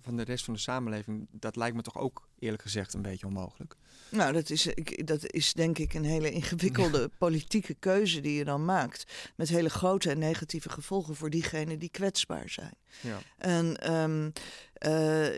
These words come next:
Speaker 2: ik kan me voorstellen dat daar ook negatief op wordt gereageerd.
Speaker 1: Ja. Nog even over die jongeren. U, u zei het al even. Eh, nou ja, de, de aandacht is er in ieder geval wel. Er is wel
Speaker 2: Mhm.
Speaker 1: tweehonderd miljoen vanuit het kabinet vrijgemaakt voor, eh, de mentale gezondheid. Eh, acht en een half miljard voor het onderwijs.
Speaker 2: Ja, heel goed.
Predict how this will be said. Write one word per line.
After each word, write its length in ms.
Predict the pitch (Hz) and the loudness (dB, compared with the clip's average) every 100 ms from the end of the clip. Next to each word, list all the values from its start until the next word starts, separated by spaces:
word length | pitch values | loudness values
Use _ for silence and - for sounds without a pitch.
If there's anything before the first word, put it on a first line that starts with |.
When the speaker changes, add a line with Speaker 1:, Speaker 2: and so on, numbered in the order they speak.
| - | -4
Speaker 2:
ik 140 | - 185 | -4 2
kan 180 | 185 156 | 2 4
me 80 | |
voorstellen 540 | 147 190 185 - 147 143 | 2 2 2 2 0 0
dat 160 | 151 | -2
daar 160 | 147 147 | -2 -4
ook 100 | 147 | -2
negatief 600 | 165 170 170 - - 151 | 2 2 2 -2 -6 -8
op 140 | 147 - | -10 -8
wordt 200 | 147 - | -10 -8
gereageerd. 680 | 147 147 151 - 151 139 117 | -10 -10 -12 -14 -14 -14 -14
Speaker 1:
Ja. 120 | 101 _ _ - | -16 _ _ -10
Nog 160 | 143 - | -8 0
even 320 | 170 160 147 | 2 2 2
over 280 | 143 156 160 | 2 2 0
die 100 | 165 | 2
jongeren. 420 | 165 165 175 - | 0 0 -2 -2
U, 40 | 139 127 | -2 -2
u 100 | 127 | 0
zei 140 | 127 | 0
het 120 | 139 | 0
al 100 | 139 | -2
even. 580 | 135 135 - 147 135 127 | -2 -4 -2 -4 -2 -2
Eh, 60 | 123 | 2
nou 160 | 131 120 | 4 6
ja, 160 | 117 | 6
de, 140 | 117 127 | 4 2
de 120 | 123 | 2
aandacht 420 | 139 170 147 - | 4 4 4 2
is 160 | 131 - | 0 0
er 80 | 151 | 0
in 60 | |
ieder 160 | 160 160 | -2 -2
geval 220 | 160 160 | 0 0
wel. 220 | 165 180 | 2 2
Er 60 | 156 | 2
is 60 | 131 | 2
wel 100 | 175 | 2
Speaker 2:
Mhm. 100 | 156 | 2
Speaker 1:
tweehonderd 340 | 147 131 127 | 2 0 -4
miljoen 200 | 131 127 | -4 -4
vanuit 200 | 123 120 | -4 -6
het 100 | 123 | -6
kabinet 420 | 123 120 120 117 | -8 -6 -6 -6
vrijgemaakt 640 | - 120 117 113 110 110 - | -6 -6 -6 -6 -8 -8 -12
voor, 260 | 113 110 - | -10 -8 -8
eh, 80 | 107 107 110 | -10 -10 -10
de 80 | 110 | -8
mentale 420 | 110 110 139 135 | -8 -6 -6 -6
gezondheid. 640 | - 127 135 131 127 131 - | -8 -10 -8 -8 -10 -10 -8
Eh, 120 | 113 - | -8 -6
acht 200 | 117 - | -8 -4
en 60 | |
een 60 | 113 | -4
half 120 | 107 | -4
miljard 280 | 110 107 98 | -6 -8 -8
voor 120 | 107 | -10
het 100 | - | -10
onderwijs. 360 | 127 143 131 180 | -10 -6 2 2
Speaker 2:
Ja, 80 | 160 | 4
heel 180 | 165 | 2
goed. 600 | 156 151 143 - - - | 0 -4 -4 -6 -6 -10